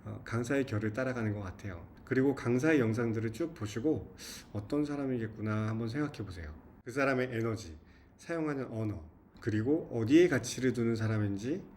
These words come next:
어느 정도는 드러나는 것 같아요. 근데 조급하면 이런 것들이 눈에 안 들어와요. 그러니까 꼭 찬찬히 한번 보세요. 어차피 셀러로 성공하는데 가장 필요한 건 정보보다는 시간입니다.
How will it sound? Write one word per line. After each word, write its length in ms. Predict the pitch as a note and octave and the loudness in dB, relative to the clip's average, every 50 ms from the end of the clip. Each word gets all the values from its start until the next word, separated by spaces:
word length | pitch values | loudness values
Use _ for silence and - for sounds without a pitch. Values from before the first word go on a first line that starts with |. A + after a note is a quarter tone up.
| - - - - | -20 -18 -8 -2
어느 180 | A2+ A2+ B2 C3+ | 2 4 4 6
정도는 400 | C3 C3 B2+ B2 A#2 A2+ A2+ A#2 | 6 4 4 4 4 4 2 2
드러나는 440 | G#2+ - - A2 G#2+ G#2+ G#2 G#2 G2 | 0 0 2 2 4 4 2 2 0
것 80 | G2+ F#2+ | -2 -4
같아요. 420 | F#2 F2+ - - - E2+ E2 E2+ - - - - - - - | -6 -8 -8 -10 -12 -12 -12 -14 -16 -18 -20 -20 -20 -12 -6
근데 180 | - B2 A2+ A2+ | -2 0 0 0
조급하면 600 | A2 - A#2 A#2+ C3+ B2+ B2+ A#2+ A2 A2+ A2 G2+ | 0 2 2 2 2 2 2 0 2 2 2 2
이런 180 | G#2 G#2 A2 G#2 | 2 2 2 0
것들이 280 | G#2 G#2 - - G#2 | 0 -2 -4 -4 -4
눈에 180 | F#2+ G2 F#2+ F#2 | -2 -2 -2 -4
안 180 | F2 - F2 F2+ | -4 -6 -8 -10
들어와요. 280 | - - E2+ D2 - - - - - - - - | -8 -10 -10 -10 -12 -16 -18 -20 -20 -20 -18 -8
그러니까 500 | - B2 B2 A#2+ A2+ A2+ - C3+ B2+ A2 - | -2 0 0 0 0 -2 -2 -2 -2 -2 -4
꼭 240 | - C#3 B2+ - - | -4 -6 -6 -6 -8
찬찬히 540 | - F3 F#3+ F#3 - - - - D#3 C#3+ | -8 -8 -6 -6 -8 -8 -8 -4 -2 0
한번 300 | C3+ C3 C3 B2 C3 B2 | 0 0 0 0 0 -2
보세요. 440 | A2+ A2 G2+ G#2 A2 G2 F2+ F#2+ A2+ - - - - - - - - - - - - | -2 -2 -4 -2 -2 -2 -4 -6 -10 -12 -16 -20 -20 -20 -20 -20 -20 -20 -20 -10 -6
어차피 760 | - A#2 A#2 - D#3+ D#3+ D#3+ - D#3 D#3 D#3 D#3 D3+ D3 C3+ | -6 -2 2 2 0 2 2 4 6 8 8 8 8 6 4
셀러로 460 | B2+ - F3+ G3 G3 G3 F#3 F3 F3 D#3+ | 2 0 2 4 4 4 4 4 2 0
성공하는데 600 | D#3 E3 E3 D#3 D#3 D3+ D3 C#3 C3 B2 C3 B2+ | 0 0 0 0 2 2 2 2 0 0 -2 -6
가장 360 | - - - - A#2+ A#2+ A#2 A#2 | -6 -6 -4 -4 -2 -2 -4 -4
필요한 400 | - A#2+ B2+ A#2+ A2+ A2+ A2 G#2+ | -4 -4 -4 -2 -2 -2 -2 -2
건 380 | A2+ B2 C3+ D3 D3+ D#3 D#3+ - - - - - - - - | -2 -2 -2 -2 -2 -2 -4 -6 -12 -18 -20 -20 -20 -20 -16
정보보다는 880 | - - A2 G#2+ G#2+ A2+ A2 G#2 G#2+ G2 G2 G2 G2 G2 G2 F#2+ G2 G2+ G2+ - | -6 0 2 4 4 4 2 2 0 0 0 -2 -2 -2 -4 -4 -6 -8 -10 -10
시간입니다. 680 | - - - - D#3+ D3+ C3+ A#2+ G2+ E2+ D#2 D2+ - | -8 -6 -4 -2 -2 0 0 0 -2 -4 -6 -10 -12